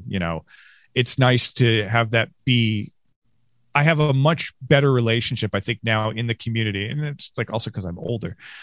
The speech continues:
um, as a podcaster, as doing what I am right now than I think I ever did as being in a band. 'Cause when you're in a band, you're just, you're so focused on your thing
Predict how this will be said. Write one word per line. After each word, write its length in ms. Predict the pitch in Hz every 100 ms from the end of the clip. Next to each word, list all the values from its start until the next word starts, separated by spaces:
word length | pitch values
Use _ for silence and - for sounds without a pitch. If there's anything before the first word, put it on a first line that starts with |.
| - -
um, 420 | 113 107 104 - _ _ _ _ _ _ _ -
as 220 | 151 135
a 200 | 117 101 - _ _ _ _ _ -
podcaster, 460 | - 180 135 120 135
as 100 | 127
doing 180 | 170
what 120 | 165 143
I 60 |
am 240 | 135 131 123
right 160 | 123
now 280 | 151 175 120
than 140 | 120
I 60 | 131
think 200 | 147 123
I 120 | 135
ever 160 | 139 123
did 520 | 127 120 101 92 117 _ -
as 500 | 120 113 107 - - - 131
being 260 | 135 123
in 140 | 113 113
a 40 |
band. 360 | - 233 147 120
'Cause 100 | 120
when 100 | 127
you're 100 | 120
in 60 |
a 40 | 113
band, 320 | - 202 123
you're 120 | 117
just, 280 | 113 - -
you're 100 | 120
so 460 | - - 143 135
focused 580 | 131 - 131 127 120 -
on 280 | - 123 107
your 280 | 107 110 104
thing 560 | - 151 123 - -